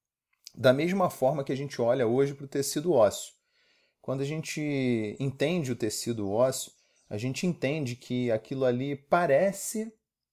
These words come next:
parece um tecido inerte, estável,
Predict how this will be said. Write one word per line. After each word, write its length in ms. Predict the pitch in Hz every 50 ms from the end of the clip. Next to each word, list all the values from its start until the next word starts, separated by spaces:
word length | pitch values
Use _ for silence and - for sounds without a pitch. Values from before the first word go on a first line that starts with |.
| _ _ _ _ _
parece 600 | - 95 101 - - 117 110 120 131 - - - 143
um 140 | 147 147 143
tecido 600 | - - 107 - - - - 123 123 120 120 113
inerte, 880 | 107 101 101 101 107 120 123 123 120 - - - - - 113 104 - _ _ _ _ _
estável, 840 | - - - - - - - 120 123 135 139 127 110 104 92 92 101